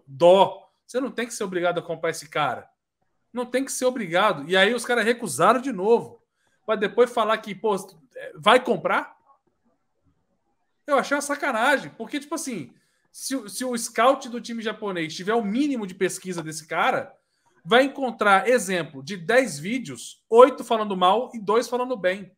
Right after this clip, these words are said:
Talvez. Acho que eu exagerei ainda nos dois. E aí tu vai ob-, tu, tu tá exigindo o quê com o Neneca? Eu ia falar pro Flamengo isso. Mas vocês tão exigindo o quê? De, eu tô tirando um puta peso de vocês. Vocês tão, co-, o que que tá acontecendo aqui? Eu tô,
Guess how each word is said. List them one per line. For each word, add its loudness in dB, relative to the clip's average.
Talvez. 2
Acho -8
que -12
eu -8
exagerei -4
ainda -10
nos -12
dois. -14
E 0
aí 6
tu -4
vai 4
ob-, 0
tu, -6
tu -4
tá 0
exigindo -2
o -4
quê -6
com -10
o -4
Neneca? 0
Eu 0
ia -2
falar -2
pro -14
Flamengo -2
isso. -8
Mas -6
vocês -10
tão -2
exigindo -4
o -8
quê? -4
De, -8
eu -16
tô -4
tirando 0
um -2
puta -4
peso 0
de -10
vocês. -6
Vocês -10
tão, -4
co-, -4
o -10
que -6
que -6
tá -6
acontecendo -4
aqui? -8
Eu 2
tô, 0